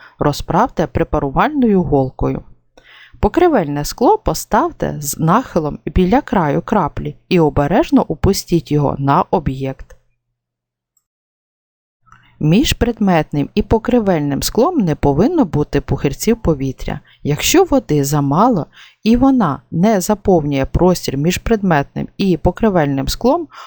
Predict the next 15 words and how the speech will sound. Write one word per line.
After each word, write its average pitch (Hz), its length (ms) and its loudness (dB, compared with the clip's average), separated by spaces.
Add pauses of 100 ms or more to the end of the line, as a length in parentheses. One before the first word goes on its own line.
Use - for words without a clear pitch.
(100)
обережно 147 760 0
додайте 147 680 0 (320)
під 202 160 0
покривельне 160 800 -2
скельце 196 580 -2
води, 160 460 -2 (380)
доторкнувшись 170 1000 0
змоченою 156 880 0
у 170 120 2
воді 143 460 0 (240)
скляною 143 580 0
паличкою 135 720 -4 (280)
до 180 140 2
предметного 151 720 -2
скла. 143 440 -4